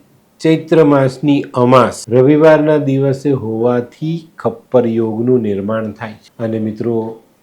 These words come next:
ઓગણતીસ ત્રણ બે હજાર પચીસથી શનિ મહારાજ મીનમાં પ્રવેશશે.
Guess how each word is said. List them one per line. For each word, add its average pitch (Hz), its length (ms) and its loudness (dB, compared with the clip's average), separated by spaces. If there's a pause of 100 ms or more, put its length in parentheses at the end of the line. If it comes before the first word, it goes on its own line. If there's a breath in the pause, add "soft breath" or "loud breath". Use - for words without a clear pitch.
(220)
ઓગણતીસ 156 920 -2
ત્રણ 127 220 0 (920)
બે 120 300 4
હજાર 117 580 0 (1200)
પચીસથી 131 800 -4 (1400)
શનિ 123 280 0
મહારાજ 117 560 -2 (160)
મીનમાં 123 760 0
પ્રવેશશે. 80 680 -12